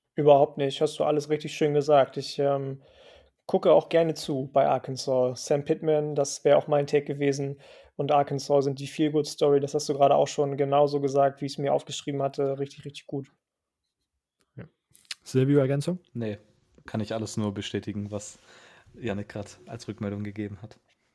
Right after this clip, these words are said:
Speaker 2: Okay, äh, sehr gut. Dann kommen wir zu Auburn.
Speaker 1: Ja, ähm, wahrscheinlich das weirdeste Team in der S E C im Moment.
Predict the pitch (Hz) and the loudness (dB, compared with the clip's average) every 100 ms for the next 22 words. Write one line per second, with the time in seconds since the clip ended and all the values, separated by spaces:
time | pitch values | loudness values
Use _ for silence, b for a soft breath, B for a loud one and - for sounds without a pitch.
0 | _ _ _ _ _ _ _ - b b | _ _ _ _ _ _ _ -20 b b
1 | b b b 127 - 117 104 _ - 131 | b b b -8 -6 -6 -8 _ -14 -6
2 | 120 117 117 117 117 113 - 127 143 147 | -4 -4 -4 -2 -2 -2 0 0 2 -2
3 | - - - 135 143 151 147 - - - | -6 -10 -4 0 4 4 2 -2 -12 -4
4 | 135 139 - _ _ 131 143 110 98 95 | -2 -2 -4 _ _ 0 2 0 -6 -12
5 | - _ - B B B B B B - | -18 _ -20 B B B B B B 0
6 | 208 302 127 120 127 151 147 160 165 175 | 4 8 8 6 4 2 4 4 2 -6
7 | 180 170 B B B B - 151 156 - | -8 -10 B B B B -2 0 0 0
8 | 156 170 170 175 180 - - _ _ _ | 2 0 -2 -4 -4 -12 -20 _ _ _
9 | _ _ _ _ _ _ _ _ 151 135 | _ _ _ _ _ _ _ _ 2 2
10 | 151 170 175 165 165 160 180 160 147 156 | 2 2 2 0 -4 -4 -2 0 4 4
11 | 151 156 - 151 135 127 123 175 | 2 -6 -6 -6 -4 -2 -2 -2